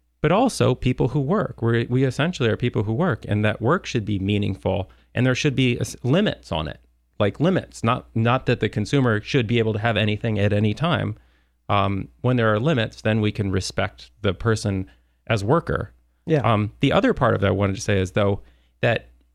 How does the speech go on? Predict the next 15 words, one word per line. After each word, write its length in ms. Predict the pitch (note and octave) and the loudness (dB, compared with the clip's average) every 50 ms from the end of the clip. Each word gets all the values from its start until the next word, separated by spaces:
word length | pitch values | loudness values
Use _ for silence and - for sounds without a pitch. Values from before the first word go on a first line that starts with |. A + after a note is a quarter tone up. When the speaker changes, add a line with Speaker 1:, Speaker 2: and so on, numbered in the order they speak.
| _ _ - | _ _ 0
Speaker 1:
well, 240 | D3 B2+ A#2+ G#2+ - | 2 4 4 4 2
it's 140 | - A#2+ - - | 0 -2 -2 0
certainly 380 | - G3+ - - C3+ C3 A2+ | 0 0 0 2 0 0 0
true, 260 | F#2+ - - F#3+ D#3+ | -2 -2 0 2 2
and 80 | A2+ G#2+ | 2 2
we've 140 | G#2+ G#2 F2+ | 2 0 2
both 240 | A2+ A#2+ A#2+ - A#2+ | 2 0 2 2 0
emphasized 540 | A2+ A2 - G#2+ - A2 F#2+ G2 F#2 - | 0 0 -2 -2 -2 -2 -2 -2 -4 -4
the 80 | - F#2+ | -2 0
ways 240 | F#2 G2 G2 F#2 - | 0 2 0 0 -2
that 120 | G2 - - - _ _ _ _ _ | -4 -4 -4 -12 _ _ _ _ _
in, 160 | B2+ A#2 - | 0 0 2
you 120 | - A2 A2+ | 2 0 0
have 140 | G#2+ - | 0 0
to 200 | - G2+ F#2+ - | 0 0 0 0